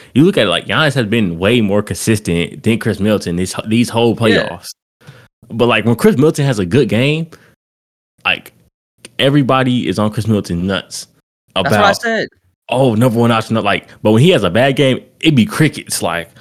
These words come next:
Speaker 1: on being, no one talking about Chris Middleton. Like, "Oh, like, oh, Chris Middleton
Speaker 2: Yeah.
Speaker 1: choked tonight."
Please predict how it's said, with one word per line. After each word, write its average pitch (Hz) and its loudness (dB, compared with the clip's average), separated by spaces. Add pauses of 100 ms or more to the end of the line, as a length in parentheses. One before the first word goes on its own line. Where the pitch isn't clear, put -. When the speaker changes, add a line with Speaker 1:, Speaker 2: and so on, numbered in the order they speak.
(220)
Speaker 1:
on 120 2
being, 107 4
no 113 4
one 160 4
talking 135 0
about 117 2
Chris 120 0
Middleton. 113 2
Like, 58 -10 (120)
"Oh, 131 2
like, 90 0
oh, 110 0
Chris 117 -4
Middleton 170 0
Speaker 2:
Yeah. 226 2
Speaker 1:
choked 117 0
tonight." 95 -2